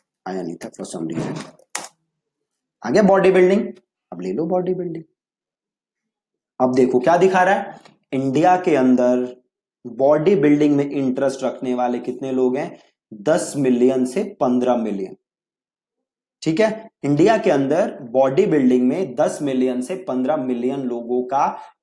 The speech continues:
interest है। प्लस थर्टीन परसेंट क्या है? ये जो दस से पन्द्रह मिलियन women हैं, इसमें बस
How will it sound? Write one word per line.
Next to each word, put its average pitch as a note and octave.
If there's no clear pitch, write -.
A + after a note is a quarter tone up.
interest A#2
है। A2
प्लस -
थर्टीन C4
परसेंट F#3+
क्या D3
है? B2+
ये C3
जो C#3
दस D#3
से F#3+
पन्द्रह C#3+
मिलियन D3+
women B2+
हैं, E3+
इसमें F3
बस -